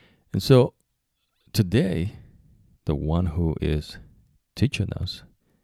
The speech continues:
is God the Holy Spirit. You will also learn that it's God the Holy Spirit who gives to each of us, however he pleases,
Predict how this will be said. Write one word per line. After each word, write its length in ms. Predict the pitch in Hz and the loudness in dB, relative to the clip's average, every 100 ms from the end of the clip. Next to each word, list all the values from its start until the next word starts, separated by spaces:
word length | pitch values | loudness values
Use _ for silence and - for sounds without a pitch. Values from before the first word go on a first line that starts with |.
| _ _ | _ _
is 160 | - - | -12 -8
God 220 | - - | -6 -6
the 80 | - | -4
Holy 260 | 78 78 80 | -2 -2 -2
Spirit. 480 | - - - - - - _ _ _ _ _ _ _ _ _ _ _ _ _ _ | -2 -4 -4 -10 -20 -20 _ _ _ _ _ _ _ _ _ _ _ _ _ _
You 140 | 85 | 0
will 180 | 80 80 - | 0 0 0
also 260 | 85 - | -2 0
learn 380 | 101 117 80 95 - _ - | 2 2 2 -4 -10 _ -6
that 140 | - | -4
it's 140 | 67 | -6
God 200 | - 71 | -6 -6
the 100 | - | -6
Holy 300 | - 85 85 | -2 0 0
Spirit 500 | 85 - 139 85 - - _ _ _ _ _ _ _ - | -2 -4 -2 -2 -6 -12 _ _ _ _ _ _ _ -2
who 120 | 85 | -2
gives 640 | 78 98 104 67 - - - - _ _ _ _ _ _ _ _ - | 0 0 0 -2 -10 -18 -20 -20 _ _ _ _ _ _ _ _ -6
to 120 | 85 - 120 | -4 0 0
each 200 | 120 82 | 0 -4
of 140 | - | -8
us, 280 | - - - _ _ _ _ _ _ _ _ | -12 -16 -20 _ _ _ _ _ _ _ _
however 500 | - 67 78 73 76 | -8 -2 0 0 -2
he 140 | - | -4
pleases, 640 | - - 101 104 123 - | -8 0 2 2 -2 -6